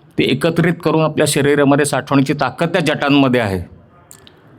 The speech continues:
ह्या ज-, हा जटाभार त्याच्या तपश्चर्येचं प्रतीक आहे. जे हजारो वर्ष त्यांनी साधना केलेली आहे शंकरांनी, त्याचं ते प्रतीक आहे.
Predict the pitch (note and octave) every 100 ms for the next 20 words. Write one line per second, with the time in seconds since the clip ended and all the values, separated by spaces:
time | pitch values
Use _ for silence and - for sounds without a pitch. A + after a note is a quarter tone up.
0 | - - - - - - - - - -
1 | - - - - - - - - D2+ -
2 | - - - - - - - - D#3 F#3
3 | D3 C3+ D#3+ F3+ D#3+ F3+ E3+ F3 F3+ -
4 | - - _ _ _ _ C#3+ C#3+ D#3+ D#3
5 | D3+ F3+ - F#3+ F#3+ - F#3+ G3 - -
6 | - _ - E3+ E3+ G3 E3+ C3 D#3 D3
7 | - - - - - - G#3+ B2 F#3 C3+
8 | D3 F3+ G3 G#3 G#3 D#3+ F#3+ F3+ F3 -
9 | C#3+ C3+ D3+ F3 E3+ D#3 D3+ D3+ D3 C3
10 | B2 C3 B2+ B2+ A2+ - _ _ _ _
11 | _ - A2+ D3+ D#3+ D#3+ C3+ D#3+ C#3 A2+
12 | G#2